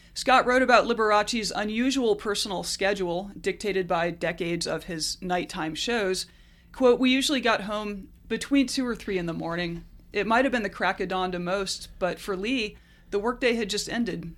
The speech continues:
We'd have a snack, watch movies, play with the dogs, or sit in the jacuzzi smoking and having drinks until he unwound enough to go to sleep,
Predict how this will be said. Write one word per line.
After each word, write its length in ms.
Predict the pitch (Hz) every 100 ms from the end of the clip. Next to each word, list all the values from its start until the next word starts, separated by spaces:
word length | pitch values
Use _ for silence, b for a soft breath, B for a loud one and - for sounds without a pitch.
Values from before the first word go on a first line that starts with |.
| -
We'd 160 | 202
have 140 | 214 220
a 40 |
snack, 540 | 214 - 190 190 190 -
watch 240 | 208 -
movies, 420 | 202 208 208 202
play 220 | - 226
with 140 | 220 214
the 80 | 196
dogs, 500 | 185 185 185 180 -
or 220 | 196 190
sit 240 | - 240
in 40 | 240
the 80 |
jacuzzi 540 | 233 220 240 240 233 233
smoking 480 | - 196 190 202 190
and 80 |
having 260 | 190 180 175
drinks 460 | 170 185 185 - - b b b
until 220 | 214 233 202
he 220 | 247 254
unwound 480 | 214 202 185 185 202
enough 260 | 170 165
to 100 | -
go 140 | 165 165
to 80 |
sleep, 420 | - - 202 196